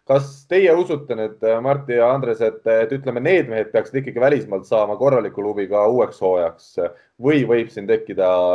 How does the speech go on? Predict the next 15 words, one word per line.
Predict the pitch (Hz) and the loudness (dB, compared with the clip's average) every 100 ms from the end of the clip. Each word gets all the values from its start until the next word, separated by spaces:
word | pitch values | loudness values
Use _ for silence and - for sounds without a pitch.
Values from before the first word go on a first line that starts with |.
| 98 | 0
ikkagi | 95 90 92 | -4 -8 -2
see | 104 | 0
olukord | 101 92 92 | 2 0 -2
juba | 95 95 | -2 -2
ka | 92 110 | 0 0
sellistel | 113 - 95 | -2 -4 -2
taseme-, | 104 101 92 92 92 - _ - | -2 -2 -4 -4 -4 -8 _ -16
sellisel | - 123 101 101 | -4 -2 -2 -2
tasemel | 110 95 95 | -2 -2 -4
mängijatega, | 107 95 90 92 90 92 | -4 -2 -2 -2 0 -2
et, | - _ _ _ 101 | -4 _ _ _ -2
et | 127 | -2
ongi | 117 101 | -2 0
keeruline | 113 104 92 92 | 2 2 -2 -2
midagi | 98 92 95 | -2 0 0